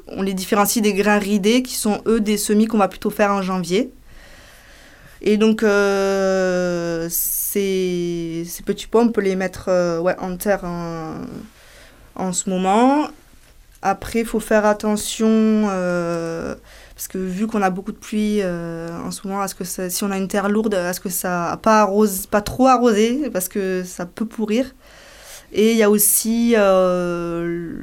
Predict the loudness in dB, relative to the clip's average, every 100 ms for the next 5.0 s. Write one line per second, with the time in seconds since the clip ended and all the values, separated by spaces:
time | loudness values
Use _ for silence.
0 | -12 -10 -6 -6 -8 -20 _ -20 -20 -4
1 | 0 2 2 -2 -6 -6 0 2 2 -2
2 | -6 -6 -6 -4 0 0 0 0 0 0
3 | 0 2 4 2 0 -6 -8 -6 -4 -2
4 | -2 -2 -4 -8 -10 -6 0 0 0